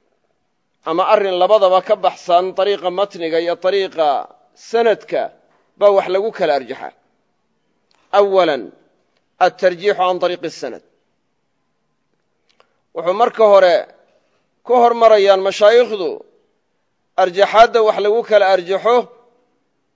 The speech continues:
oo lagu kala quweeyo waddada sanadka. Oo labadii xadiis xagga sanadka inay kala xoog badan yihiin,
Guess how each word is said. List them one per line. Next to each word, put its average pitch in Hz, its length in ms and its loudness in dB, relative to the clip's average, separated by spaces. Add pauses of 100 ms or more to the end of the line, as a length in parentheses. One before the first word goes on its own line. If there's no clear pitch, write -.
(880)
oo 202 100 2
lagu 208 260 2
kala 208 280 4
quweeyo 196 720 -2 (640)
waddada 185 460 -2
sanadka. 151 520 -6 (2500)
Oo 170 100 0
labadii 220 420 2
xadiis 196 480 -4
xagga 208 280 -2
sanadka 202 520 -2
inay 185 220 -4
kala 175 260 -2
xoog 196 280 -4 (120)
badan 170 240 -4
yihiin, 165 520 -6